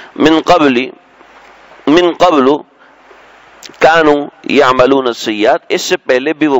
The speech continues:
برے عمل کرتے تھے، یعنی کہ کسی کو معاف نہیں کرتے تھے اپنے گندے عمل کی، اپنی ہوس مٹانے کے لیے۔ تو قال یا قوم ہؤلاء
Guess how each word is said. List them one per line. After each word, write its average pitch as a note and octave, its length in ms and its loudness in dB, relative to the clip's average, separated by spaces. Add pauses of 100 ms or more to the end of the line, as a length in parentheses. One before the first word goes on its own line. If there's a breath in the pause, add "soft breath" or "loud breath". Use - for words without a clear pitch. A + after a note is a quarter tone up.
برے G2 220 -2
عمل F#2+ 200 -6
کرتے F2 420 -6
تھے، D3+ 220 0 (340 loud breath)
یعنی C3 240 2
کہ C#3 180 2
کسی D3 340 -4
کو B2+ 160 2
معاف A2+ 320 0
نہیں G#2 140 -6
کرتے - 340 -6
تھے G2 200 -2 (300 loud breath)
اپنے - 320 0 (100)
گندے A#2 240 2
عمل G#2 260 2
کی، F#2+ 200 0
اپنی A2 240 -2
ہوس G#2 320 0
مٹانے F#2+ 380 -2
کے E2 140 -6
لیے۔ E2+ 140 -6 (300 loud breath)
تو B2+ 160 4
قال E3+ 320 2
یا C#3+ 200 4
قوم C#3+ 340 2 (100)
ہؤلاء G#2+ 560 -2